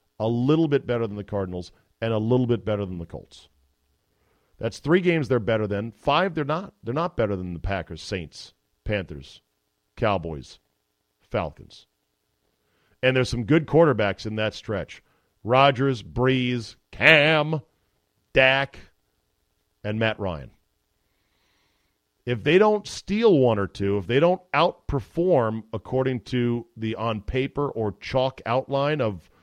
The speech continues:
the first half of the season, they could arrive at week ten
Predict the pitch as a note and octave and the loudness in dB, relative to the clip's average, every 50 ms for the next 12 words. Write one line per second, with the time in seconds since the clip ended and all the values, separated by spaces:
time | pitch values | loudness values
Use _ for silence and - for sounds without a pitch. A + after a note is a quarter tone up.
0 | _ _ _ _ _ _ _ - G#2 F#2+ - B2+ C3+ C3+ A#2+ - C3+ C3 C3 B2+ | _ _ _ _ _ _ _ -10 -10 -8 -2 0 0 0 0 0 0 0 0 0
1 | - G#2 G2 - - A#2+ C3 C#3+ C3 E3 D3+ A#2+ A#2+ - - - C#3 C#3+ C#3+ D3 | -2 -6 -8 -8 -8 -6 -6 -6 -6 -6 -4 -4 -4 -4 -2 -2 0 0 2 2
2 | D#3 E3+ D3 G2+ F2+ F#2 - _ _ _ _ _ _ _ _ _ _ - - A#2 | 2 2 2 0 -4 -6 -8 _ _ _ _ _ _ _ _ _ _ -6 -4 -4
3 | A#2 A2+ A#2+ B2 A#2 - _ - D3 C3+ A2+ F#2 E2+ E2+ | -4 -4 -4 -6 -6 -6 _ -4 -2 -2 -2 -2 -6 -8